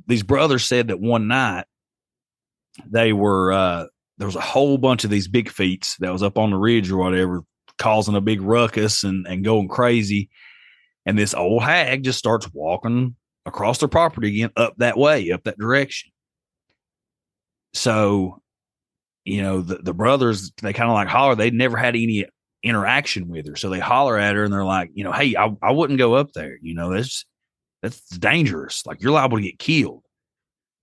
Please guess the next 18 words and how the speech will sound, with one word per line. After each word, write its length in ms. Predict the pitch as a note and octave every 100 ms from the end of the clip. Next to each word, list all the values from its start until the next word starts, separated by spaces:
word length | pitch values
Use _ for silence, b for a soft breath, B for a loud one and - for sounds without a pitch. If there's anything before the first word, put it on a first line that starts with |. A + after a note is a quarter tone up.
| _ _
Well, 120 | F#2+
they 60 | G#2
said 340 | G2 A2+ G#2+
that 140 | F#2 E2
she 200 | - G#2
just 240 | G2+ F2+
gave 200 | G2+ G#2
them 180 | G2+ F#2+
this, 440 | F#2+ F2 - - - _ _
this 140 | F2
smile 800 | - - - A2 B2+ C3 G#2 F2
that, 220 | F2 F2+ F2
that 180 | F#2 F2
chilled 340 | - C3+ B2+
them 140 | A#2 A2
to 80 | G2+
the 100 | G2
bone. 420 | A2 F#2+ D2